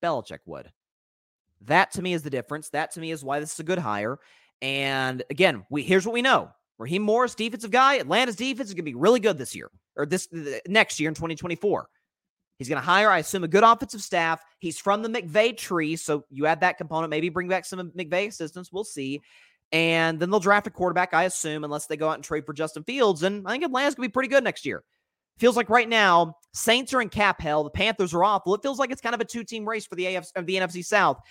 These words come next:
in twenty twenty-four between the Falcons and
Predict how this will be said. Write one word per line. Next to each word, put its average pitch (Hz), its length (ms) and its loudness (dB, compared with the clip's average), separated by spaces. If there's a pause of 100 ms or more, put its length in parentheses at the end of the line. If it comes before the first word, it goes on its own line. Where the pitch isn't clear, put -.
(200)
in 160 120 -6
twenty 185 180 -2
twenty-four 185 480 0
between 160 240 -6
the 156 60 -10
Falcons 160 560 0 (380)
and 147 300 0